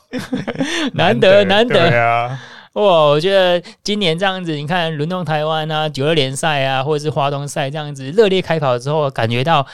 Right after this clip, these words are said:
Speaker 1: 好像我们回到那种联赛这样子的气氛了。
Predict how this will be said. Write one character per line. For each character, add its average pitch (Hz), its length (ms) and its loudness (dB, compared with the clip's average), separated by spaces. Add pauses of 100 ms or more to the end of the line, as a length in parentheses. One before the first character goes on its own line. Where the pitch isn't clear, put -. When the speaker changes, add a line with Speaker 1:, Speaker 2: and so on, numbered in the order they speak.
(140)
Speaker 1:
好 101 160 -12
像 143 120 -8
我 156 60 -8
们 120 160 -12
回 120 180 -14
到 127 180 -10
那 131 100 -12
种 110 220 -12
联 107 200 -12
赛 123 540 -2
这 131 100 -6
样 120 120 -8
子 113 100 -10
的 104 40 -6
气 107 220 -8
氛 101 160 -12
了。 101 220 -16